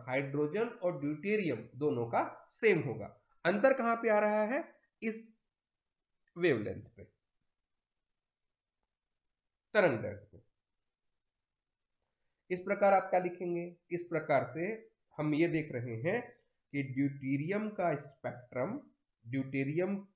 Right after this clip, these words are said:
का स्पेक्ट्रम, ड्यूटेरियम का वर्णक्रम हाइड्रोजन के स्पेक्ट्रम के जैसा होता है। हाइड्रोजन का स्पेक्ट्रम और ड्यूटेरियम का स्पेक्ट्रम दोनों के दोनों एक जैसे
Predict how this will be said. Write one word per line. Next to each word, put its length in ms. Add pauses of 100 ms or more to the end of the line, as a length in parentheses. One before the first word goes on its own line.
का 180
स्पेक्ट्रम, 760
ड्यूटेरियम 580
का 220
वर्णक्रम 680 (500)
हाइड्रोजन 840 (120)
के 400
स्पेक्ट्रम 760
के 300
जैसा 420
होता 460
है। 520 (600)
हाइड्रोजन 600
का 220
स्पेक्ट्रम 600
और 140
ड्यूटेरियम 560
का 220
स्पेक्ट्रम 540
दोनों 280
के 180
दोनों 380 (220)
एक 160
जैसे 300